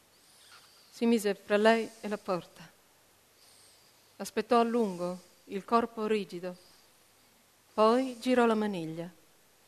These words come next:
e uscì senza esitazioni. Il corridoio era vuoto. Anita scorse per un attimo la schiena di una guardia che si allontanava, se fossero usciti un secondo prima.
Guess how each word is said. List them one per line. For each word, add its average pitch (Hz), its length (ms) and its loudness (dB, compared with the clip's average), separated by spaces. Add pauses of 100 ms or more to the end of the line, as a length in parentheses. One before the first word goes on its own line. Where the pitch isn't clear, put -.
(400)
e 202 140 4
uscì 202 340 2
senza 220 360 -4
esitazioni. 196 640 -8 (1120)
Il 202 140 2
corridoio 208 440 4
era 185 120 2
vuoto. 165 280 -8 (1500)
Anita 247 380 2
scorse 226 420 -2
per 220 120 -8
un 220 100 0
attimo 208 300 -4
la 190 100 -2
schiena 190 540 -2
di 175 120 -12
una 190 140 -4
guardia 196 340 0
che 180 120 -10
si - 100 -10
allontanava, 180 520 -6
se 185 120 -14
fossero 196 300 -10
usciti 196 300 -8
un 180 80 -10
secondo 196 520 -10
prima. 175 480 -12